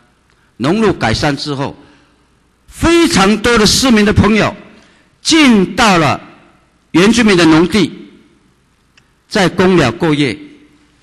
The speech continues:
那么当地的乡亲因为种咖啡、种野生茶，就会在当地露营、买咖啡、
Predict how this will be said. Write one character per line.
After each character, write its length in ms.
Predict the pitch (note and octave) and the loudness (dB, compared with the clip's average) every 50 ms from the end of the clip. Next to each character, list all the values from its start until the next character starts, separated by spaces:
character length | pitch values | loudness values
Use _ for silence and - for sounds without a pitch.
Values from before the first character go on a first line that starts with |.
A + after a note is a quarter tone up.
| _ _ _ _ _ _ | _ _ _ _ _ _
那 120 | - - E3+ | -4 -2 0
么 320 | F3+ F3 E3 D#3+ - - - - - - - _ _ _ _ | 0 0 0 0 -2 -6 -12 -20 -20 -20 -20 _ _ _ _
当 260 | - B3 B3+ C4+ C#4 C4+ C4+ | -2 0 2 2 2 2 0
地 160 | - C#4 A#3 | 0 0 0
的 300 | G#3 E3 E3 B2+ G2+ - - - - - | 0 0 -2 -2 -4 -6 -10 -18 -16 -12
乡 380 | - - - A#3 A3 G#3+ G#3+ | -8 -6 -4 -2 -2 -2 -2
亲 360 | - - G3 G3 G3+ G3 - - - | -2 -2 0 0 0 -2 -4 -4 -6
因 100 | G3 G#3+ | -4 -2
为 100 | G3+ F3 | -2 -4
种 260 | - G#3+ G#3+ F#3 E3+ | -4 -2 -2 -2 -2
咖 220 | E3+ E3 E3+ E3+ E3 | 0 0 -2 -2 -2
啡、 340 | D#3 F3 F3 F3 E3 D#3+ - - - - - _ _ _ _ _ _ _ _ _ _ _ _ _ _ _ _ | -2 -4 -4 -4 -4 -6 -10 -18 -20 -20 -20 _ _ _ _ _ _ _ _ _ _ _ _ _ _ _ _
种 340 | - - C4+ B3+ G#3 D3+ A2+ - - - - - - - - | -6 -4 -2 0 0 0 -2 -4 -8 -14 -20 -20 -20 -8 -4
野 180 | D#3+ D#3+ D#3 | 0 0 0
生 220 | D3+ D3+ G#3+ G#3 F#3 | 0 0 -2 -4 -4
茶， 240 | - A2+ G2+ - - - - _ _ _ _ _ _ _ _ _ _ _ _ _ _ _ _ _ _ _ _ _ _ _ _ _ _ _ _ | -4 -6 -8 -8 -12 -18 -20 _ _ _ _ _ _ _ _ _ _ _ _ _ _ _ _ _ _ _ _ _ _ _ _ _ _ _ _
就 320 | - - D#4+ D#4+ D4 B3 | -4 -2 0 0 0 2
会 260 | G#3+ - C4 A#3 G3 E3 | 2 2 2 2 0 -2
在 340 | - - C4 A3+ G3 E3+ D#3 | -2 -2 -2 0 0 -2 -4
当 340 | - - G#3+ G#3 G#3+ G#3 | -4 -4 -4 -2 -4 -4
地 260 | - - A3 F#3 C3+ - - - - _ _ _ _ _ _ _ _ _ | -6 -6 -6 -6 -8 -8 -14 -20 -20 _ _ _ _ _ _ _ _ _
露 240 | - E3+ A3+ G#3+ | -8 -4 -2 0
营、 200 | F3 C#3 B2+ B2 A2 G2 - - - _ _ _ _ _ _ _ _ _ _ _ _ _ _ _ _ _ _ _ _ | 0 0 -2 -4 -10 -16 -20 -20 -20 _ _ _ _ _ _ _ _ _ _ _ _ _ _ _ _ _ _ _ _
买 180 | - - C3 C3+ | -12 -8 -8 -8
咖 240 | C3 D3 E3+ E3+ D#3+ | -6 -4 -4 -4 -4
啡、 320 | C#3 E3 D#3+ D#3+ D#3 D3+ | -4 -4 -4 -4 -6 -8